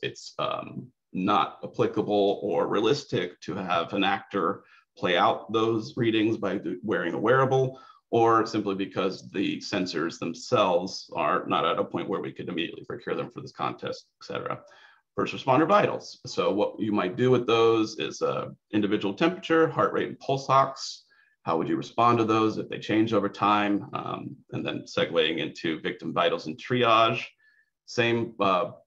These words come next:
properties and values for victims, only there'll be several of them, like how, who would you prioritize based off of their readings? Moving into hazard identification and structural hazard identification, the differences there being, uh,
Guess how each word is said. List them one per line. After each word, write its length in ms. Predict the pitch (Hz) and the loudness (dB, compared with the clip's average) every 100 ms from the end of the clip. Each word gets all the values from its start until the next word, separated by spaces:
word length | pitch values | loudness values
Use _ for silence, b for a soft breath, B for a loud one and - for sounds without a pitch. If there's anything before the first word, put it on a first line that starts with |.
| _ | _
properties 560 | - 107 101 104 101 101 | -2 -2 0 -2 -2 -4
and 100 | 101 | -2
values 440 | 101 95 92 90 | 0 0 -2 -8
for 200 | - 82 | -10 -8
victims, 640 | 131 156 - 131 135 127 | 0 0 2 2 4 2
only 220 | 104 90 | -2 -2
there'll 160 | 85 85 | -2 -4
be 80 | 85 | -4
several 420 | - 123 117 107 | 0 2 2 0
of 80 | 98 | 2
them, 320 | 101 101 98 - | 2 2 0 -6
like 180 | 65 | -12
how, 200 | - - | -8 -8
who 120 | - 101 | -2 -2
would 140 | 73 | -2
you 80 | 85 | -6
prioritize 720 | - 104 104 104 - 90 85 | -2 4 6 4 2 -2 -2
based 240 | - - - | -6 -12 -6
off 140 | 73 - | -8 -6
of 60 | |
their 120 | - 85 | -6 -2
readings? 640 | 110 107 107 104 - - b b b b b _ - | 0 2 2 2 -4 -16 b b b b b _ 0
Moving 280 | 104 104 | 2 4
into 320 | 104 95 101 87 | 4 2 0 -2
hazard 400 | 95 104 120 127 | 0 0 4 4
identification 840 | 123 123 127 - 131 120 - 123 | 4 2 -2 -6 -4 -4 -2 -4
and 120 | 92 | -4
structural 480 | 80 - 185 - 95 | -4 -4 -4 -2 -4
hazard 320 | - 92 87 | -2 -4 -2
identification, 840 | 80 80 80 - - 55 - 95 85 | 0 0 -4 -10 -10 -10 -4 -4 -4
the 60 | - | -4
differences 580 | 104 101 98 82 82 - | -2 -2 -4 -4 -8 -2
there 300 | 85 82 76 | 2 2 0
being, 380 | 78 82 76 69 | -4 -4 -4 -6
uh, 240 | - - | -6 -8